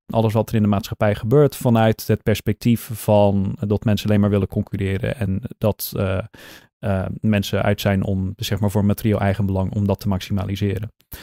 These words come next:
Maar wat er daarmee is gebeurd, dus een model wat, zeg maar, redelijk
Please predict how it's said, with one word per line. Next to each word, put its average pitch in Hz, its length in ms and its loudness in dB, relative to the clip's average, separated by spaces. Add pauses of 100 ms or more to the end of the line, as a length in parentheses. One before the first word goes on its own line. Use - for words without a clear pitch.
(140)
Maar 131 240 6
wat 131 160 4
er 147 60 2
daarmee 151 320 4
is 131 100 2
gebeurd, 127 560 4
dus 127 140 4
een 127 100 2
model 120 540 6
wat, - 380 2
zeg - 220 -2
maar, 110 240 4
redelijk 156 720 6